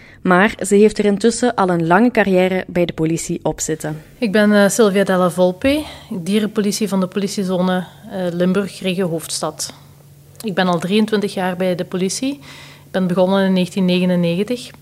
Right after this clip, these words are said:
Speaker 2: Eerst in, eh, de politie van Sint-Truiden. Daar deed ik interventiediensten. Nadien ben ik overgestapt naar de wijkdienst. En nog iets later, in tweeduizend en elf, ben ik naar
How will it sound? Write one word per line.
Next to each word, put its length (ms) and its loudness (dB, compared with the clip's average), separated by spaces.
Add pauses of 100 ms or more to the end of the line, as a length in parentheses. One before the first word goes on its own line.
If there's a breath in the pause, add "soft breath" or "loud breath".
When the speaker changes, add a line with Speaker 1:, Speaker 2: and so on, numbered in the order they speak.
(180)
Speaker 2:
Eerst 260 -2
in, 220 2
eh, 260 2
de 80 -6
politie 360 -4
van 140 -2
Sint-Truiden. 600 -2 (100)
Daar 180 -4
deed 160 -2
ik 100 -4
interventiediensten. 1300 -10 (840 loud breath)
Nadien 340 4
ben 140 6
ik 80 2
overgestapt 480 0
naar 160 -2
de 100 0
wijkdienst. 720 2 (100)
En 340 0
nog 180 0
iets 220 -6
later, 400 0
in 180 -2
tweeduizend 500 2
en 160 -2
elf, 360 -2
ben 160 2
ik 120 -4
naar 340 -4